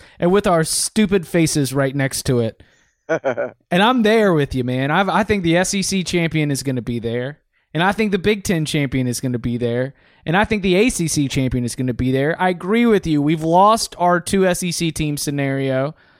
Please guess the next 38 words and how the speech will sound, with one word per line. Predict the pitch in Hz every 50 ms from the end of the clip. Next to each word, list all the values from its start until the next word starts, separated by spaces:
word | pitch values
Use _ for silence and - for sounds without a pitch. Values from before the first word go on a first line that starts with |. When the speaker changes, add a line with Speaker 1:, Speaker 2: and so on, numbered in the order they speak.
| _ _ _ _ -
Speaker 1:
I | 147 156
think | 156 196 190 160
that | 175 170
we've | 165 165 160 143
lost, | 147 143 165 175 190 196 196 202 202 - - - - - -
uh, | 214 208
we | 214 220
haven't | 233 262 247 214 165
totally | - 269 247 220 185 156 147
lost | 135 123 113 110 - - 127
it. | 117 - _ _ _ _ _ _ _ -
Um, | - 143 139 139 139 135
I'm, | 143 151 156 - -
L | 175 180 196 214
S | 208 190 - 196
U, | 196 180 170
I | 151
think, | - - 160 147
is | 156 147 135 131 135 - _ _
what | - 147 147 147 147
I | 143 147 147 147 143
view | 135 131 127 135 139 147 151 147 147
as | 139 135
probably | - - 143 143 147 147
the | 139
most | 143 143 139 135 -
likely | 147 139 139 - - 147 143 139 135 127 120 _ _ _ _ _ -
candidate | - 165 151 147 143 143 147 131
there. | 131 143 143 135 123 117 110 113 131 - _ _ _ _ _ _ _ _ -
Um, | 165 151 151 151 147 143 143 139 139 135
Speaker 2:
Right. | 101 101 107 - _ _ _ _ _ _ _ _ - - _ _ _ _ _ _ _ -
Speaker 1:
I | 160 175
think | - 190 180
we've | 202 185 165
lost | 180 175 180 180 - 202
our | 170 170
Big | 147 170 170 165 -
twelve | - 165 170 165 170 165 170 175 180 175 175 - -